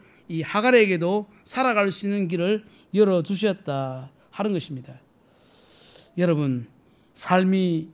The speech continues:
여러분, 평안하시고 안녕하십니까? 우리가 우리의 기도 제목이 만사형통, 그죠? 그지만 실제로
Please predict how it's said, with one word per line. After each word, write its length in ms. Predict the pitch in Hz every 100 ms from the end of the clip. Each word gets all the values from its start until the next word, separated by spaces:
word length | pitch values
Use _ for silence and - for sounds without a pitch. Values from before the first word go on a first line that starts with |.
| _ _
여러분, 180 | 147 -
평안하시고 600 | - 185 185 - 196 165
안녕하십니까? 800 | 147 170 170 170 147 117 127 120 - - - _ _ _ _ _ - - _ _
우리가 440 | 165 165 156 147 143 - - - _ _ _ _ _ _ _ _ _
우리의 240 | - 226 214
기도 260 | 269 262
제목이 380 | 185 185 170 151
만사형통, 960 | 135 147 160 175 165 165 160 143 131 127 _
그죠? 260 | - 135 165 - _ _ _ _ _ _ -
그지만 180 | 170 147
실제로 840 | 233 196 - 233 202 185 165 151